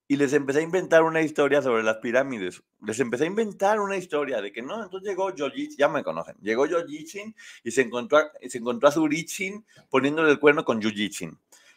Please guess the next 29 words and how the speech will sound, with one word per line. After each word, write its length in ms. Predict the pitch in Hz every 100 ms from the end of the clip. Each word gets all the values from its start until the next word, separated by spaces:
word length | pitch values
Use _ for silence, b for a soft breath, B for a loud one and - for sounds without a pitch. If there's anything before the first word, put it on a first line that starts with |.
| b
Entonces, 360 | 135 190 220 -
pues, 140 | 170
se 60 | 170
enojó 320 | 160 156 208
mucho 520 | 240 247 - 220 202
y 40 |
entonces 220 | 180 170 175
mandó 220 | 185 185
una 120 | 185
maldición 800 | 180 170 165 175 190 160 156 -
y 120 | 131
le 160 | 120 120
dio 160 | 131
con 120 | 151 147
unos 280 | 151 151
tomatazos 840 | 147 139 139 - 143 127 113 127 -
y 80 | 110
luego 140 | 135
después 240 | 131 127
le 60 | 135
aventó 300 | 127 117 131
aguacate 560 | 127 131 - 123 120 120
y 60 |
ahí 220 | 113 127
fue 180 | 127 147
cuando 280 | 175 147 104
sale 240 | 113 107
la 100 | 95
salsa. 460 | 82 82 80 -